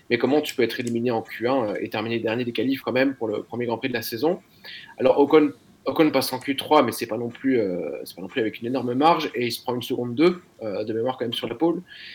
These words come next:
Ça le met à six dixièmes des Mercedes. Alors je crois qu'il fait qu'une seule tentative, mais c'est quand même pas, c'est quand même pas brillant. Euh,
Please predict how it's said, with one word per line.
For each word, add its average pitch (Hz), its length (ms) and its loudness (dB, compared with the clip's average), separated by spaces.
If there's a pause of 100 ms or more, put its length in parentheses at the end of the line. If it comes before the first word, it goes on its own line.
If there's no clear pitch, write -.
(120)
Ça - 140 -2
le 113 60 0
met 120 180 2
à 117 80 4
six 120 140 -4
dixièmes 123 320 0
des 113 100 0
Mercedes. 135 420 2
Alors 107 140 -4
je - 60 -10
crois - 100 -4
qu'il - 140 -12
fait 117 80 -8
qu'une 127 100 -4
seule 131 160 -4
tentative, 120 480 -6
mais 110 140 -6
c'est 110 140 -8
quand 95 100 -8
même 110 160 -6
pas, 110 420 -4 (640)
c'est - 260 -6
quand 135 120 4
même 131 160 2
pas 127 120 4
brillant. 143 640 4
Euh, 120 200 2